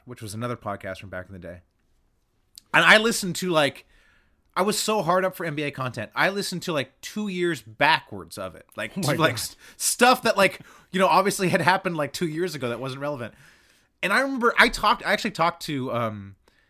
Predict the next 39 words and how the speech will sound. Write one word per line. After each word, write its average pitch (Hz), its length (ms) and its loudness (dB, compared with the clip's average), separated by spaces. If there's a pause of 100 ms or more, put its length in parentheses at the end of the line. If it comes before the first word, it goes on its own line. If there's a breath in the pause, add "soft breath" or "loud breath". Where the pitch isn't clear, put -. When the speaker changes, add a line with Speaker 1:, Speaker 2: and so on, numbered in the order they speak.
(360)
Speaker 1:
uh, 107 520 -4
I 143 120 6
had 151 160 4
a, 135 120 2
I 139 60 -2
had 147 100 2
a 127 60 0
video, 131 380 -2
I 107 60 -2
had 120 80 -2
an 120 140 -4
N 131 140 -8
B 127 140 -2
A 127 40 0
video 117 260 -6
that 98 120 -8
went, 104 200 -12
went 110 180 -10
viral, 117 460 0
and 107 80 -6
I 113 60 -2
talked 156 440 -6
to 120 300 -6
Jade 120 240 -6
Hoy, 107 320 -8
who 104 100 -12
worked 113 260 -12
at 104 80 -14 (180)
E 135 80 -10
S 110 120 -12
P 151 180 -12
N 98 220 -12 (360 soft breath)
in 113 180 -8
the 107 80 -8
beginning 135 360 -6
of 120 60 -8
two 120 80 -20
thousand 107 200 -10
fifteen. 110 440 -14